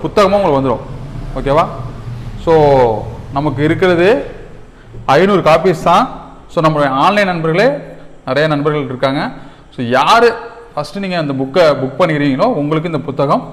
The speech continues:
உங்கள் வீடு தேடி இந்த புத்தகம் கிடைக்கும். இந்த புத்தகத்தை வாங்குறது நீங்க என்ன பண்ணுங்க, இந்த எயிட் சிக்ஸ் ஒன் ஜீரோ டபுள் ஃபைவ் சிக்ஸ் டபுள் நைன் ஃபோர் அப்படிங்கிற நம்பருக்கு நீங்க என்ன பண்ணுங்க,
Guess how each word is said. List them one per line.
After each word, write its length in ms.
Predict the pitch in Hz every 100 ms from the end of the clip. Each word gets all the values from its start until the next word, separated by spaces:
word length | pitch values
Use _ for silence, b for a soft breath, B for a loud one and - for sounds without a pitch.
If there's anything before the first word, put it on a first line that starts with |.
| B B B -
உங்கள் 220 | 135 135 131 120 131
வீடு 180 | 165 160
தேடி 180 | 147 147 254 - - - -
இந்த 140 | 127 117
புத்தகம் 280 | 120 143 143 120
கிடைக்கும். 320 | 117 175 240 - B B -
இந்த 100 | 147 135
புத்தகத்தை 320 | 139 185 165
வாங்குறது 280 | 147 160 151 147
நீங்க 120 | 143
என்ன 100 | 151
பண்ணுங்க, 240 | 143 131 110 101 - 131
இந்த 180 | 139 139 208 247 127
எயிட் 180 | 139 156
சிக்ஸ் 220 | - 160 - 135
ஒன் 100 | 131 135
ஜீரோ 160 | 143 175 135
டபுள் 200 | 127 135
ஃபைவ் 180 | - 160 180 -
சிக்ஸ் 220 | 170 - -
டபுள் 220 | 127 139
நைன் 140 | 131 117
ஃபோர் 240 | 139 131 123 B B B B 120
அப்படிங்கிற 280 | 123 131 120
நம்பருக்கு 300 | 120 131 131
நீங்க 120 | 127
என்ன 100 | 131 123
பண்ணுங்க, 220 | 117